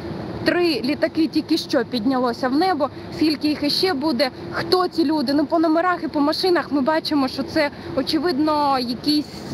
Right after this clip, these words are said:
е, хтось з тих, хто при владі, чи хтось з тих, хто має гроші, може, це бізнесмени, які вивозять свої сім'ї. Не можемо цього сказати. Очевидно, що ця інформація засекречена. Там нас з, е, сервісної, з сервісного центру, з того, з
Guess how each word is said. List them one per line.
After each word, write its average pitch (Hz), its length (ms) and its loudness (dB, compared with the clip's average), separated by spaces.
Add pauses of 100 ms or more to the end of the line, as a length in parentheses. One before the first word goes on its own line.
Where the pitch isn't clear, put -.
е, 233 180 0 (640)
хтось 403 340 2
з - 20 -12
тих, 381 200 2
хто - 160 -6
при 294 160 0
владі, 294 360 0
чи 285 80 -4
хтось - 240 -2
з - 60 -12
тих, - 220 0
хто - 200 -2
має 294 220 2
гроші, 302 380 0
може, 285 160 0
це 247 120 -4
бізнесмени, 294 640 2
які 262 200 -2
вивозять 269 500 0
свої 262 220 0 (120)
сім'ї. 262 380 0 (280)
Не 339 100 4
можемо 262 380 0
цього 254 220 -2
сказати. 339 460 0
Очевидно, 277 320 0
що - 100 -4
ця 330 120 0
інформація 277 800 0 (320)
засекречена. 285 720 -2
Там 262 200 -2
нас 254 160 0 (380)
з, 220 40 0 (600)
е, 220 80 2
сервісної, 233 800 2
з - 160 -10
сервісного 247 920 2
центру, 254 440 0 (340)
з - 20 -6
того, 233 260 2
з 233 40 -6